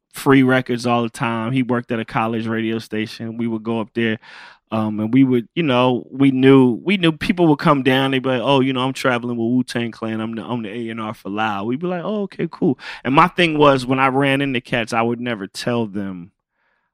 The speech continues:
I would never say to them, like, "Yo, can I get on? Can you look out for me?" I would just say, "Yo, what's up, man? My name Mad Skillz,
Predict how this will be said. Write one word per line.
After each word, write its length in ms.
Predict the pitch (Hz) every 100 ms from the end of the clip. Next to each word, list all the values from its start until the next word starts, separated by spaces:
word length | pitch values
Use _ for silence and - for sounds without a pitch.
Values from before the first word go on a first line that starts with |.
| _
I 80 | -
would 160 | 120 123
never 260 | 139 127
say 340 | 120 - 131 131
to 140 | -
them, 200 | 113 110
like, 200 | 104 101
"Yo, 180 | 117 117
can 200 | - 117
I 100 | 107
get 180 | 95 104
on? 300 | 127 123 123
Can 140 | 117 104
you 100 | 107
look 180 | 92
out 220 | 107 117 -
for 140 | 113
me?" 180 | 110 107 - -
I 100 | 127
would 120 | 143
just 180 | 135 143
say, 80 | 135
"Yo, 180 | 139 139
what's 200 | 139 143
up, 120 | 127
man? 180 | 123 117
My 120 | 120
name 220 | 123 120
Mad 260 | 120 117 113
Skillz, 720 | - 113 113 110 104 -